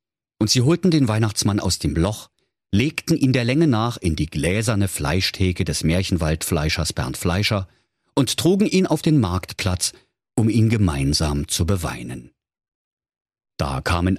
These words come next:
alle Menschen und Tiere des sächsischen Märchenwaldes herbei, Fränki der Froschkönig, der gestiefelte Köter, der Pawlowsche Hund, Schmitz und Schrödingers Katze und auch der frühe Vogel, der späte Wurm,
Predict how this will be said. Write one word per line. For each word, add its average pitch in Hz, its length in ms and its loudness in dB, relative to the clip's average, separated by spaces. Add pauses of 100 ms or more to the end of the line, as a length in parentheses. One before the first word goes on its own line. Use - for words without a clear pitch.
alle 160 240 0
Menschen 131 460 2
und 104 240 -2
Tiere 127 340 2
des 110 180 -2
sächsischen 101 460 0
Märchenwaldes 98 640 0
herbei, 98 420 -2 (440)
Fränki 85 500 -2
der 80 140 0
Froschkönig, 92 720 -4 (340)
der 76 100 -2
gestiefelte 90 540 0
Köter, - 460 -4 (340)
der 76 100 -4
Pawlowsche 143 680 -2
Hund, 107 320 2 (260)
Schmitz - 520 0
und 78 200 -4
Schrödingers 82 540 0
Katze 117 420 0 (320)
und 160 200 0
auch 147 120 0
der 156 140 2
frühe 110 320 2
Vogel, 170 460 2 (200)
der 76 80 -2
späte 76 400 -4
Wurm, 107 320 2